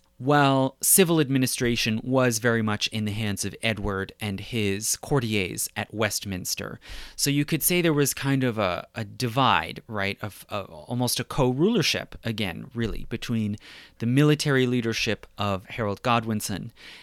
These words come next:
and the civil, uh, authority of Edward. And some other Godwinson brothers also became significant potentates as well,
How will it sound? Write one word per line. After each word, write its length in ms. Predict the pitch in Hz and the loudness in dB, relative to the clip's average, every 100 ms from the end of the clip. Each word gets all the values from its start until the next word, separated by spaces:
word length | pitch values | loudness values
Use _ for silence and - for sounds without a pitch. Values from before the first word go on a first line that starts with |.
| - - | -18 0
and 440 | 123 117 110 107 _ _ | 2 2 2 -2 _ _
the 100 | 113 | -4
civil, 680 | 104 - 156 139 107 - - _ _ _ | 0 4 4 4 0 -2 -10 _ _ _
uh, 100 | - | -8
authority 580 | 120 - 120 110 101 95 - | -8 -2 0 2 0 -4 -4
of 340 | 113 101 98 - - | -2 -2 -4 -10 -2
Edward. 380 | 127 120 165 180 - _ - - - - _ - _ - _ | 0 2 0 -2 -18 _ -20 -20 -20 -20 _ -20 _ -20 _
And 440 | 151 160 156 156 - | 2 4 4 2 0
some 440 | - - 196 208 | 2 6 6 4
other 500 | - 170 165 165 160 | 2 2 2 2 2
Godwinson 680 | 120 139 143 139 139 - 123 | 2 4 4 4 -2 0 0
brothers 440 | 123 120 117 110 | 2 2 2 -2
also 420 | - 117 117 123 | 0 0 0 -2
became 540 | 107 110 - 117 104 98 | -2 -4 -4 -4 -2 -2
significant 680 | - 101 107 - - 92 - | -4 -4 -6 -6 -6 -6 -2
potentates 560 | 120 107 104 110 - | -4 -2 -4 -4 -4
as 160 | 95 90 | -6 -4
well, 460 | 123 139 127 131 | 0 2 2 0